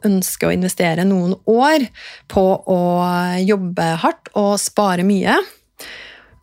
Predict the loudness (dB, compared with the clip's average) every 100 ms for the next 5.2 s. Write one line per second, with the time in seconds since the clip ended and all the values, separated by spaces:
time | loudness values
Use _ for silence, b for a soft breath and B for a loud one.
0 | -4 0 0 0 0 2 0 0 -2 -2
1 | 0 0 -2 -2 -2 -4 -2 -2 -2 -4
2 | -4 -2 -2 -2 -2 -2 -4 -10 -14 b
3 | b b b _ -20 B B B B B
4 | 0 2 2 -2 _ _ 0 2 2 2
5 | 2 2